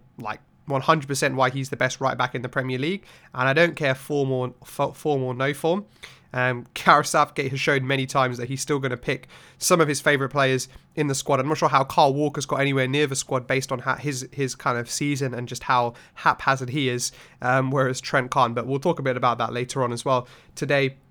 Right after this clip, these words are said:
And then going into midfield, obviously the, the, the engine of the midfield had a very, uh, demanding international break, particularly Gini Wijnaldum.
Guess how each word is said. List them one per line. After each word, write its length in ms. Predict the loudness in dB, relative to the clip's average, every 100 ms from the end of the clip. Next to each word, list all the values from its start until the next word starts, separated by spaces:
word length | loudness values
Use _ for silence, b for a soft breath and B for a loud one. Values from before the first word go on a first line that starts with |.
| _ _ _ _ _ _ 0
And 80 | 4
then 80 |
going 160 | 6 4
into 140 | 4
midfield, 380 | 0 0 2 2
obviously 400 | 2 -2 -2 -2
the, 220 | 0 -2 0
the, 260 | 0 0 -2
the 140 | -4
engine 420 | 0 0 0 0 0
of 80 |
the 60 | 0
midfield 380 | 0 -2 -2 -2
had 100 | -6
a 40 |
very, 360 | -2 -2 -2 -4 B B B -8
uh, 160 | -6 -4
demanding 1000 | -4 -4 0 2 2 2 0 -2 -4 -10 b b _
international 560 | -6 -2 0 0 0 -2
break, 400 | 2 0 -2 -8
particularly 640 | -6 -4 -4 -4 -4 -4
Gini 260 | -4 -2 0
Wijnaldum. 500 | 0 0 0 -2